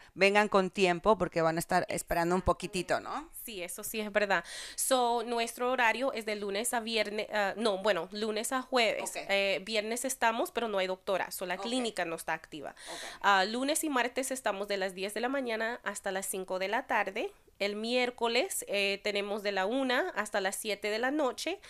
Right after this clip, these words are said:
Speaker 2: y jueves estamos de las diez hasta las dos P M.
Speaker 1: Bueno, y aparte de ahí, porque no nada más estás ahí, mi querida Yanis, también haces un recorrido por la ciudad y cuéntanos, porque por eso estamos aquí, porque me parece maravilloso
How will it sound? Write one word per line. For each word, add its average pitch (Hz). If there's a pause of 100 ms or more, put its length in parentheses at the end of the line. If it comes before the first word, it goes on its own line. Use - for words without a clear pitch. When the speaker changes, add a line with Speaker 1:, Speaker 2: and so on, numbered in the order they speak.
(220)
Speaker 2:
y 226
jueves 214
estamos 214
de 208
las 196
diez 247
hasta -
las 185
dos -
P 170
M. - (420)
Speaker 1:
Bueno, 185
y 190
aparte 277 (100)
de 269
ahí, 175
porque 185
no 165
nada 269
más 220
estás 196
ahí, 175
mi 175
querida 175
Yanis, 175
también 190 (220)
haces 226
un 254
recorrido 208
por 202
la 175
ciudad 170
y 196
cuéntanos, 240
porque 190
por 196
eso 220
estamos 233
aquí, 185
porque 185
me 175
parece 180
maravilloso 175